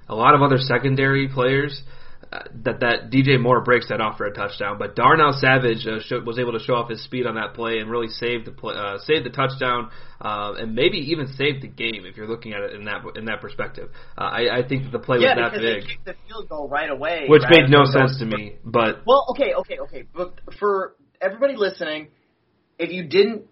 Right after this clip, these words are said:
Speaker 2: if you weren't following me on Twitter last night, please, one, you should, because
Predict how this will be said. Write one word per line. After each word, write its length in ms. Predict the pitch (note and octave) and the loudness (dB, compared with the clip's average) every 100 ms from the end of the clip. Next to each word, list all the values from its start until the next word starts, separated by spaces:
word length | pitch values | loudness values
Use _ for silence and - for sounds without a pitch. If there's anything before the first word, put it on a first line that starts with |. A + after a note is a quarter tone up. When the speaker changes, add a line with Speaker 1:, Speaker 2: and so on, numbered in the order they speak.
| _ _ _ _ | _ _ _ _
Speaker 2:
if 160 | D#3+ D#3 | -8 -6
you 80 | E3 | -2
weren't 160 | F#3+ | 2
following 280 | G3 F#3+ F#3 | 6 8 8
me 80 | F3 | 4
on 120 | E3+ | 2
Twitter 280 | D3 C#3 C3 | 4 4 6
last 260 | A#2+ A2+ A#2 | 6 4 -2
night, 320 | G2+ G2 - | -4 -4 -6
please, 180 | B2 - _ _ _ _ | -8 -8 _ _ _ _
one, 360 | D3 F3+ F3 - _ - | 2 2 2 -6 _ -10
you 140 | B2+ | -8
should, 280 | - A2 - _ _ _ | -4 -6 -8 _ _ _
because 520 | B2+ C3 B2+ A#2+ - | -2 4 4 4 -8